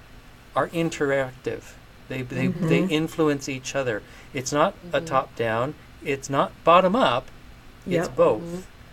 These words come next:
Speaker 2: Yes.
Speaker 1: It's,
Speaker 3: Mm-hmm.
Speaker 1: it's, there's a, a way that we have created a community about caring, uh, centered on people.
Speaker 2: Mm-hmm.
Speaker 3: Mm-hmm.
Speaker 1: And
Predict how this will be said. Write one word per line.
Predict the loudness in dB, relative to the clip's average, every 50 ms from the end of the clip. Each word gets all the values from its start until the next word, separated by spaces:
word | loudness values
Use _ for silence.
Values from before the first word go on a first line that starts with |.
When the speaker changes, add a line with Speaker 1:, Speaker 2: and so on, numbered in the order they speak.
| -20 -20 -18 -12 -4
Speaker 2:
Yes. | -2 -2 -2 -2 -2 -4
Speaker 1:
It's, | -4 -4 -4 -6 -4
Speaker 3:
Mm-hmm. | -4 -4 -4
Speaker 1:
it's, | -6 -6 -6 -8 -10 -10 -12 -16 -20 -20 -20 -20 -20 -20 -20 -20 -20 -20 -20 -20 -20 -20 -14 -4
there's | 0 2 2 2 2 2
a, | 2 2 2 2 0 -4 -8 -8 -4
a | -4 -4
way | 2 4 6 8 8 6 6
that | 4 2 0 0
we | -2 -4 -2
have | -2 -2 -4 -4
created | -6 -8 -6 0 0 2 2 2 -2
a | -4
community | -6 -4 -8 -6 -6 -6 -6 -6 -6 -6 -8 -8 -12 -6 -2
about | -2 0 2 2 2 2 -2
caring, | -6 -2 2 2 2 2 2 -2 -4 -8 -12 -18 -18 -16 -8 -4
uh, | -4 -4 -2 -4 -10
centered | -6 -2 0 0 2 2 2 4
on | 4 4 2 0
people. | -2 -6 -6 -6 -4 -4 -6 -6 -6 -12 -18 -20 -20 -20 -20 -20 -20 -20 -20 -20 -14 -8 -6
Speaker 2:
Mm-hmm. | -6 -4 -2 -2 -2 -2
Speaker 3:
Mm-hmm. | -4 -8 -10 -12 -12 -6
Speaker 1:
And | -2 0 2 4 4 2 2